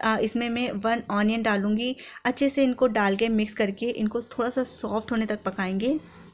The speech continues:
नमक आप अपने टेस्ट के according डाल सकते हैं। मैंने मैगी को जब बॉईल करा था, उस समय भी मैंने नमक डाला था।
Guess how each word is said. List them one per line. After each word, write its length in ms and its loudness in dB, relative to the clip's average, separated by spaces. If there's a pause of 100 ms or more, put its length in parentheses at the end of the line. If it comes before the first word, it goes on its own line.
(520)
नमक 300 4
आप 120 4
अपने 180 4
टेस्ट 240 6
के 60 0
according 320 4
डाल 240 4
सकते 300 -2
हैं। 200 0
मैंने 200 2
मैगी 400 0
को 180 6
जब 200 2
बॉईल 240 4
करा 180 0
था, 100 -4
उस 120 -8
समय 180 -2
भी 80 -8
मैंने 220 -4
नमक 240 0
डाला 260 2
था। 200 -2